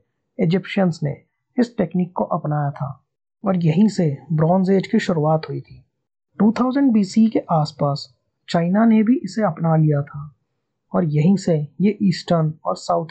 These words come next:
ईस्ट एशिया तक फैल गया था। क्या आपको पता है कि बड़े-बड़े शहरों की शुरुआत कहाँ से हुई थी?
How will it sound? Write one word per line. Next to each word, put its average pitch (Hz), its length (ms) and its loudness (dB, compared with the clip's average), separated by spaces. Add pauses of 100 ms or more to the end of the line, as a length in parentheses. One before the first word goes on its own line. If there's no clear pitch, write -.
ईस्ट 196 160 -6
एशिया 165 340 -4
तक 165 120 -4
फैल 147 360 -2
गया 139 180 -6
था। 143 240 -16 (880)
क्या 196 100 0
आपको 196 220 -4
पता 202 260 -2
है 247 120 2
कि 247 100 0
बड़े-बड़े 185 560 0
शहरों 175 360 0
की 196 80 -2
शुरुआत 185 460 -2
कहाँ 156 180 0
से 170 160 -4
हुई 165 180 0
थी? 160 320 -12